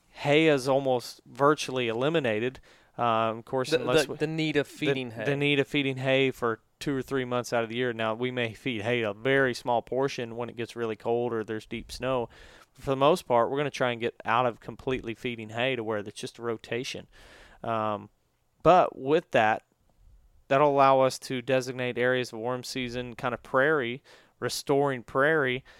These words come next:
Speaker 1: to where we get the benefit for the cattle, but most importantly, we get the benefit for the wildlife. Um, and within those, we're gonna have shrubs planted.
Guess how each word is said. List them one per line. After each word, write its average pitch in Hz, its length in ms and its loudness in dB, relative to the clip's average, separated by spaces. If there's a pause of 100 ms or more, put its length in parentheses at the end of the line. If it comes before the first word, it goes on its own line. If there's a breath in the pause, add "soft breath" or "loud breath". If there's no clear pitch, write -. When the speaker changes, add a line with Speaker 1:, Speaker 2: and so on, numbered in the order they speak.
(220 soft breath)
Speaker 1:
to - 100 -6
where 120 500 0 (560)
we 123 180 -6
get 135 200 2
the 156 80 -2
benefit 135 440 0
for 127 80 -6
the - 80 -14
cattle, 135 360 2
but 113 160 -2
most 127 240 -4
importantly, 131 500 -4
we 113 100 -10
get 120 140 -10
the 110 60 -14
benefit 120 440 -6
for 107 80 -10
the 110 80 -12
wildlife. 113 560 -2 (440 soft breath)
Um, 107 460 -4
and 113 480 -4 (140)
within 151 640 0
those, 117 460 2
we're 135 140 -2
gonna 135 160 -2
have 123 340 0
shrubs 131 520 2
planted. 143 540 -2